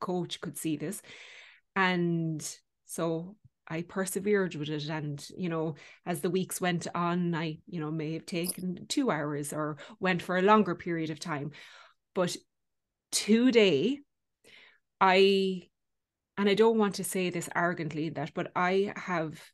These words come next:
such great level of confidence that I walk out of the house with no guilt, because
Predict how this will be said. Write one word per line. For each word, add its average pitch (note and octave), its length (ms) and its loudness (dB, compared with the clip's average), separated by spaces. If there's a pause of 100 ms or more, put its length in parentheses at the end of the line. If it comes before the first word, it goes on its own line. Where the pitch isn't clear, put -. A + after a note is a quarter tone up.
(560)
such - 600 -2
great G3 300 0
level F3+ 320 0
of D#3+ 120 -6
confidence D#3+ 720 -6
that E3 220 -4 (440)
I G3 260 6
walk F#3 480 2
out F#3 180 0
of F#3 100 -4
the F#3 60 -6
house E3 540 -4 (380)
with F3+ 300 -6
no F#3+ 360 4
guilt, F#3 540 -4 (540)
because G3 340 -2